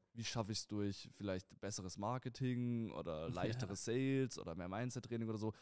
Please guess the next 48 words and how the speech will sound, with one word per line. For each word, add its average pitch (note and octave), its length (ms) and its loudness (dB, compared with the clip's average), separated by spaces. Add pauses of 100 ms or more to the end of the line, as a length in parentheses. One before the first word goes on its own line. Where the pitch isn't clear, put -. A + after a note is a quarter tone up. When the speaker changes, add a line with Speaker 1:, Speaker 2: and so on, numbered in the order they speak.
(140)
Speaker 1:
da G2 100 0
Speaker 2:
Ja. G2+ 80 2
Speaker 1:
so A2+ 100 2
drumrum A2+ 380 2
zu A2+ 180 -2
bauen, G2 340 4
irgendwie G2 240 0
umzusetzen. D2+ 640 -6
Speaker 2:
Ja. A#2 220 0 (840)
Suchen C#3 260 8
sehr C3+ 140 6
viele - 280 2
Abkürzungen. G2+ 760 0
Speaker 1:
Ja, A2 180 -2 (200)
ja, C#3+ 140 6
Speaker 2:
Äh, A#2 40 6
Speaker 1:
genau, G#2+ 200 2
Speaker 2:
das B2+ 100 2
Speaker 1:
genau. - 80 -8
Speaker 2:
Problem C#3 320 4
war C#3 100 4
immer, C3+ 220 4
wenn C3 120 4
ich D3 160 0
in C#3 60 4
meinem B2 200 4
Leben B2+ 200 2
Abkürzungen A#2 520 0
gesucht B2+ 360 0
habe A2 200 4
oder A#2+ 120 2
eine A#2 220 4
genommen B2 340 6
habe, A2 240 2
habe B2 140 2
ich - 80 -2
immer C3 120 0
die B2 200 2
in B2+ 220 -4
die A#2+ 60 2
Fresse B2+ 300 -2
bekommen G#2+ 480 2
und G2 220 -2
das A2+ 200 -2
hat D#3 220 2
nicht D3 140 8
<laughs> - 0 -
funktioniert. - 680 4